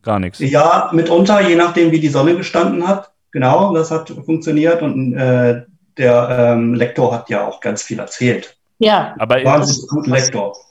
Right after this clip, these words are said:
Speaker 1: bist du, bist du dann blind, blind, blind oder bist du nur, äh, ein bisschen blind? Gibt's, gibt's Leute, die sehen gar nichts mehr oder wie, wie ist das?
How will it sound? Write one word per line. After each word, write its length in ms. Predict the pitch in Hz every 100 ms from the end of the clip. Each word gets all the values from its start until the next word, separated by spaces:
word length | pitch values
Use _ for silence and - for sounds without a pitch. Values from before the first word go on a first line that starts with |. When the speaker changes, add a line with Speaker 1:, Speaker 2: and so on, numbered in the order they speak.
| _ -
Speaker 1:
bist 200 | 120 -
du, 60 |
bist 200 | 135 147
du 60 | 160
dann 240 | 143 135
blind, 280 | 127 160 160
blind, 280 | 139 156 147
blind 320 | 139 196 254
oder 220 | 180 156
bist 220 | 147 151 -
du 160 | 156
nur, 360 | 143 143 143 135
äh, 180 | 107 123
ein 760 | 123 113 _ 101 123 143 127
bisschen 320 | 135 175 208 190
blind? 260 | 185 220
Gibt's, 300 | - 151 -
gibt's 240 | - 143 -
Leute, 300 | 135 170 160
die 120 | 147
sehen 280 | 131 139 135
gar 180 | 151 185
nichts 280 | 262 - 196
mehr 220 | 214 214
oder 360 | 185 156 135
wie, 280 | 127 127 120
wie 60 | 123
ist 140 | 123
das? 200 | 98 -